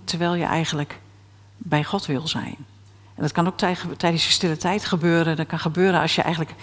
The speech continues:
had willen lezen aan tafel, dat er weer wat anders tussendoor komt. Want dat staat hier eigenlijk, "Joh, jullie zijn gewoon bezig met hele andere dingen. Je bent helemaal niet met mij bezig", zegt God. Helemaal niet.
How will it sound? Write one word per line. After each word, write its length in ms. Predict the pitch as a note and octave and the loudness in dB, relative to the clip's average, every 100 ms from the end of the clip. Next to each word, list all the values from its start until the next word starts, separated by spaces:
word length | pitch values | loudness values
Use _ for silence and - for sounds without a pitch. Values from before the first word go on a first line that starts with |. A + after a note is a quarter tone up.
| - - | -16 -2
had 140 | - D#3 | 0 4
willen 240 | D#3+ D#3 | 4 4
lezen 320 | E3+ G3+ G3+ | 6 4 4
aan 140 | E3+ D3 | 0 2
tafel, 520 | F3 F#3 F#3 F#3+ E3+ | 2 2 2 0 0
dat 160 | D#3 D#3 | -2 -4
er 60 | |
weer 120 | C#3+ | -4
wat 120 | C#3+ - | -4 -2
anders 280 | F3+ F#3 - | 0 0 0
tussendoor 420 | F3+ F3 F3 E3+ | 0 0 0 -2
komt. 420 | E3 D#3 D3 - - - - - - - - - - | -2 -2 -2 -6 -12 -20 -20 -20 -20 -20 -20 -20 -6
Want 120 | - | 2
dat 100 | A3+ | 4
staat 300 | - B3+ C4 | 4 4 4
hier 100 | - | 6
eigenlijk, 280 | - E3+ D#3+ | 4 4 2
"Joh, 140 | G#3+ A3+ | 2 4
jullie 180 | G#3+ | 2
zijn 140 | F#3+ G#3 | 2 2
gewoon 180 | A3 G#3 | 4 6
bezig 240 | A3 G#3 | 6 6
met 80 | G#3 | 6
hele 300 | A#3 D4+ B3+ | 6 6 4
andere 320 | G3+ G3+ F#3+ | 4 4 4
dingen. 220 | G3 B3+ | 4 4
Je 60 | C4 | 4
bent 140 | D#4 | 2
helemaal 360 | D4+ D#4 E4 E4 | 2 4 4 4
niet 120 | D#4 | 4
met 120 | B3 | 6
mij 180 | G3 F3 | 4 4
bezig", 520 | D3+ B2+ B2 A2+ - - - - - | 6 4 2 -6 -10 -14 -20 -20 -16
zegt 240 | - - | -10 -8
God. 320 | - - - - - - | -6 -8 -10 -14 -20 -8
Helemaal 380 | C4 D4+ D4+ D#4+ | 0 2 4 4
niet. 300 | B3+ D3+ | 2 0